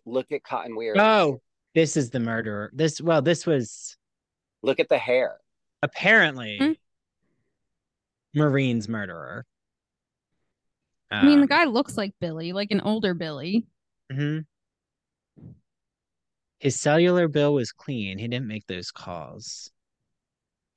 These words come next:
Speaker 2: Hmm.
Speaker 1: I wouldn't even know how to
Speaker 2: Interesting.
Speaker 1: phone, like, a phone. That just
Speaker 2: Well,
Speaker 1: seems
Speaker 2: remember, you used
Speaker 1: like
Speaker 2: to
Speaker 1: I do this. I'm very
Speaker 2: you, you,
Speaker 1: impressed.
Speaker 2: yeah.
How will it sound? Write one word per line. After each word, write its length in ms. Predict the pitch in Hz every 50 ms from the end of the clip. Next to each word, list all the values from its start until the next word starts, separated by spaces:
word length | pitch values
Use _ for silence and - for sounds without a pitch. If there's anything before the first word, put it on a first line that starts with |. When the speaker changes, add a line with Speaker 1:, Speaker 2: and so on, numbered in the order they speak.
| _
Speaker 2:
Hmm. 260 | - 165 156 131 107 92 107 _ _ _ _ _ _ _ _ _ _ _ _ _ _ _ _ _ _ _ _ _ _ _ _ _ _ _ _ _ _ _
Speaker 1:
I 60 | - 143
wouldn't 240 | 165 190 226 240
even 140 | 240 208 202
know 100 | 180 175
how 160 | 147 131 127
to 100 | 127 127
Speaker 2:
Interesting. 280 | 123 110 95 92 87 _ _ _ _ -
Speaker 1:
phone, 360 | 101 95 90 87 85 87 90 - _ _ _
like, 360 | 98 104 90 85 82 80 - _ _ - _ _ _ _ _
a 80 | 98 98
phone. 540 | - - - 110 110 113 85 67 65 58 - _ _ - - _ - - _ _ _ _ _ _ _ _ _
That 140 | 117 117 -
just 240 | - 127 - - - - - - _ - - - - -
Speaker 2:
Well, 100 | 214 226
Speaker 1:
seems 80 | 226 233
Speaker 2:
remember, 320 | 226 240 285 302 330 294
you 140 | 226 202 208
used 300 | 196 196 214 262 - - -
Speaker 1:
like 220 | 285 254 233 220
Speaker 2:
to 80 | 170 139 147 156 - - _ _ - - - _ _ -
Speaker 1:
I 20 | - _
do 80 | 139 139
this. 260 | 127 151 165 180 85 - - _ _ _ - - - _ _ _ _ _
I'm 200 | 131 135 143 135
very 260 | - 147 139 135 180
Speaker 2:
you, 60 | 185
you, 140 | 170 202 226
Speaker 1:
impressed. 180 | 202 - - - 175
Speaker 2:
yeah. 280 | 156 156 143 131 117